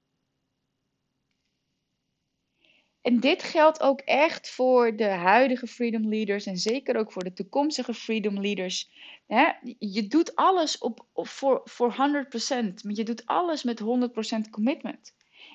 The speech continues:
En de eerste keer. Want heel vaak krijg je geen tweede kans.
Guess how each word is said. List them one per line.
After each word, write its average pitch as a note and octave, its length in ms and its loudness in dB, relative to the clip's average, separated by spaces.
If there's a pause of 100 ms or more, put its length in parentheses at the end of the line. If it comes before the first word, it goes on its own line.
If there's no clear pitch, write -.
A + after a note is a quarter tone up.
(220)
En A4 160 4
de G4 80 4
eerste C4+ 320 2
keer. - 380 -6 (760)
Want C4 760 2 (140)
heel D4+ 360 4
vaak B3+ 320 -2
krijg D#4 440 2
je D4 100 -4
geen A#3+ 180 -2
tweede G#3+ 300 -4
kans. - 600 -8